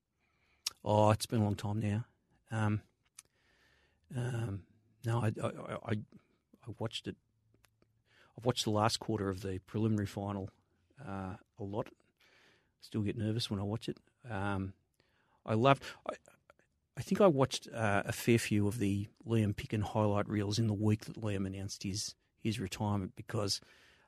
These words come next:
you know, I, I admire him so much as a person and a player, but in particular in what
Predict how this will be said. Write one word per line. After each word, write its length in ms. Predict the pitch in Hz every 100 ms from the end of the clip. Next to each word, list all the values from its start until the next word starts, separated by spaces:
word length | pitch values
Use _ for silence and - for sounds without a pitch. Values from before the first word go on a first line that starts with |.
| -
you 60 | 107
know, 80 | -
I, 280 | 117 -
I 20 | 113
admire 400 | 113 120 131 110
him 160 | 104
so 180 | - 98
much 240 | 95 -
as 80 | 101
a 60 | 107
person 580 | - 98 104 98 98 -
and 120 | 98
a 40 |
player, 500 | 90 - 98 95 123 -
but 120 | 113 110
in 120 | 123
particular 640 | 113 - 117 - 95 90 _ _ _ _ _ -
in 120 | 110
what 120 | 120